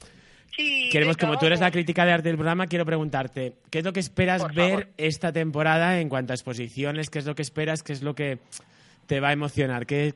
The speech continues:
Speaker 2: qué esperas ver?
Speaker 1: Pues mira que te digo, sabes que yo prefiero no esperar nada, irse así sin ninguna expectativa, aparte de que a mí me gusta, me gusta andar un poco perdida,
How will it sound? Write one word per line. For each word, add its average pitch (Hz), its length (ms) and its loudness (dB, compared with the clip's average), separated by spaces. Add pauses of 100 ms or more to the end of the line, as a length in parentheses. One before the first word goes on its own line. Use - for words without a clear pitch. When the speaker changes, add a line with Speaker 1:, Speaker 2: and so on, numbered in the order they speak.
Speaker 2:
qué 147 340 0
esperas 110 520 -6
ver? 104 280 -12 (1700)
Speaker 1:
Pues 214 200 -8 (140)
mira 349 240 -6
que - 120 -4
te 185 140 -8
digo, 143 340 -10 (220)
sabes 320 260 -2
que 320 140 -4
yo 330 180 -2
prefiero 277 400 -6
no 285 100 -6
esperar 262 380 -4
nada, 285 320 -6 (320)
irse 233 220 -6
así 226 320 -8
sin 214 100 -8
ninguna 208 280 -6
expectativa, 208 560 -6
aparte 233 260 -6
de 254 100 0
que 226 120 -4
a 220 60 -4
mí 240 160 -8
me 214 100 -8
gusta, 220 360 -10 (680)
me 190 80 -8
gusta 214 260 -6
andar 214 200 -4
un 202 80 -12
poco 185 240 -10
perdida, 180 580 -6